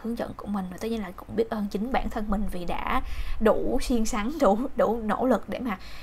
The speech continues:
để mà đi đến thời điểm hiện tại. Và, ờ, một cái ý nghĩa nữa mình thấy được từ cái, từ cái lá Gratitude này, đó là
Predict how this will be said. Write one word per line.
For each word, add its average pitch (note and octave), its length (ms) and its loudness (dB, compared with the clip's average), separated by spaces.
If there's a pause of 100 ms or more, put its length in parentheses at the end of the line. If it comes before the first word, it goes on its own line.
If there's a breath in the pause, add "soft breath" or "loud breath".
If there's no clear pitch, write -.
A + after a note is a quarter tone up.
(180 loud breath)
để - 120 -2
mà B3+ 120 4
đi G#3+ 220 2
đến G3 320 0
thời G3+ 160 -6
điểm - 160 -8
hiện A#3+ 260 -4
tại. - 320 0
Và, G3 260 2 (560 loud breath)
ờ, A3 340 2
một G#3 120 2
cái - 120 4
ý E4 60 4
nghĩa F4+ 180 0
nữa A#3+ 120 2
mình A#3 140 2
thấy A#3+ 160 0
được - 240 2
từ G3 160 2
cái, G#3+ 320 2 (320)
từ B3 120 4
cái G#3+ 200 0
lá A#3 460 0
Gratitude A#3 600 -2
này, G3 120 -2
đó G#3 100 -2
là B3+ 240 2